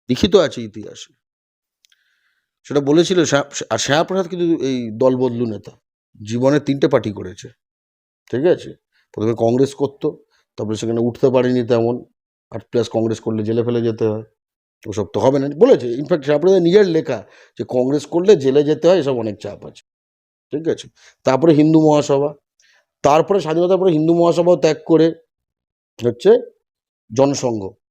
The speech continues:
সে নানা সময় নানা পার্টি করেছে। যাই হোক, হিন্দু মহাসভা যখন পর-, কংগ্রেস ছেড়ে হিন্দু মহাসভা হয়ে গেল, তখন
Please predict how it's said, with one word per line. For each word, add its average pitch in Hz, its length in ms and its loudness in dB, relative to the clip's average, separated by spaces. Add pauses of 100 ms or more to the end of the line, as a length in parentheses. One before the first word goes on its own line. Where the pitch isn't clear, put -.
(440)
সে 185 60 -8
নানা 180 280 2
সময় 190 220 0
নানা 151 180 2
পার্টি 120 240 -2
করেছে। 98 380 -14
যাই 185 240 6
হোক, 110 200 -8 (560)
হিন্দু 247 240 4
মহাসভা 196 400 6
যখন 175 340 2 (1040)
পর-, 135 200 2 (220)
কংগ্রেস 160 340 4
ছেড়ে 156 120 0
হিন্দু 156 180 0
মহাসভা 135 280 -2
হয়ে 107 180 -4
গেল, 101 220 -6 (1040)
তখন 180 640 2